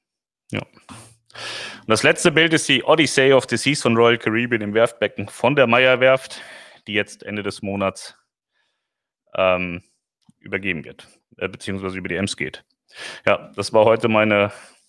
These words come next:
Bildershow. Ich hab eigentlich noch vierhundert andere Bilder. Das sind alles so Bilder, die wir eigentlich normalerweise nicht gezeigt haben und, oder nicht zeigen.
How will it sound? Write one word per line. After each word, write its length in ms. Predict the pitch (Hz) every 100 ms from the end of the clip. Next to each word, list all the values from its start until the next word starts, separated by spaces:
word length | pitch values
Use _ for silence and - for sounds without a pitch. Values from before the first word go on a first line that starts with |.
| _ _ _ - - 117
Bildershow. 540 | 117 135 123 123 135
Ich 100 | 127
hab 140 | 123
eigentlich 340 | - 110 117 -
noch 180 | 107 -
vierhundert 640 | - - 127 120 123 113
andere 320 | 131 143 107
Bilder. 300 | 104 110 123
Das 160 | 123 107
sind 100 | -
alles 240 | 127 131
so 100 | 127
Bilder, 260 | 113 123 123
die 120 | 110
wir 100 | 104
eigentlich 220 | 107 101
normalerweise 520 | 104 104 107 101 98 98
nicht 160 | 95
gezeigt 420 | - - 104 110
haben 140 | 110 104
und, 220 | 101 98
oder 220 | - 98
nicht 220 | 98 -
zeigen. 360 | - 110 120 117